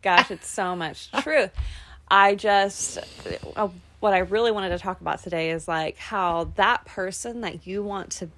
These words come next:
Speaker 1: be and that person that, like, those habits that you wanna have, it's the same person you are now. Like,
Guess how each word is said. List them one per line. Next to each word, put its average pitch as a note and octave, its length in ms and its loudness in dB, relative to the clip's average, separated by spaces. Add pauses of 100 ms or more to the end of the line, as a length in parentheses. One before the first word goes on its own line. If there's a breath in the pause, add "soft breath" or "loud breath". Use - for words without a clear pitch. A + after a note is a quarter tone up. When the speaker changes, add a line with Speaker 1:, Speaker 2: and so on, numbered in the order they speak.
Speaker 1:
be F#3 460 -8 (480)
and F#3 160 -4
that F3+ 160 -2
person F#3+ 460 -8
that, F3 240 -4
like, E3 200 -6
those E3 200 -4
habits E3 420 -6
that - 140 -8
you G#3+ 80 -8
wanna G#3 200 -6
have, G#3 240 -4 (540 soft breath)
it's - 200 2
the B4+ 180 0
same F#3 480 -2
person F3 400 -6
you D#3 160 -6
are C#3 120 -8
now. C#3+ 220 -10 (540)
Like, D#3+ 240 -4